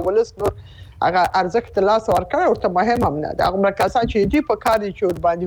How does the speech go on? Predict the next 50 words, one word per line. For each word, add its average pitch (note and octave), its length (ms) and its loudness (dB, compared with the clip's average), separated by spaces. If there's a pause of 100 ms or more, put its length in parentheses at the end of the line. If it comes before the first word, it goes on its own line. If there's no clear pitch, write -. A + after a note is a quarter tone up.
حکومت A#3 420 -2
وکړي A#3 480 0 (500)
او F#3 80 4 (100)
دوی G#3 160 2
خپل G#3 160 2
ع-، E3 640 2 (140)
عواید F#3+ 480 2
ولري A3 340 2
او E3+ 160 4
هوسا F3 400 2
ژوند C4+ 220 2
ولري، B3+ 200 0
دوی G#3 140 2
لپاره F#3 360 2
کافي C#3+ 360 -4
ده. - 200 -12 (720)
یعنی A#3+ 320 2
زه G4 80 0
فکر G4 340 -2
کوم E4 140 0
چې - 80 -12
اوس C#4 320 4
مرحله G#3 320 0
کې A3 260 0
قطع F#3 240 0
کول A3 240 2
د G#3 120 2
رابط F#3+ 280 2
په G#3 140 0
هیڅ A3 180 0
صورت - 320 0
مهمه G#3+ 400 0
نه C4+ 80 2
ده. C#4+ 160 2
کله G3+ 200 4
چې G3+ 200 -2
دغه F3 200 2 (120)
ټولې B3 260 4 (100)
هلې E3+ 220 0 (160)
ځلې A3 300 2
که E3+ 100 -2
چېرې A#3 240 -4
بیا F3 160 2
په F#3+ 40 2 (100)
ناکامۍ F3+ 500 0
سره G3 220 2
مخامخ E3+ 480 -2
کېږي، E4+ 300 2
بیا D#4+ 80 0
به A3 300 0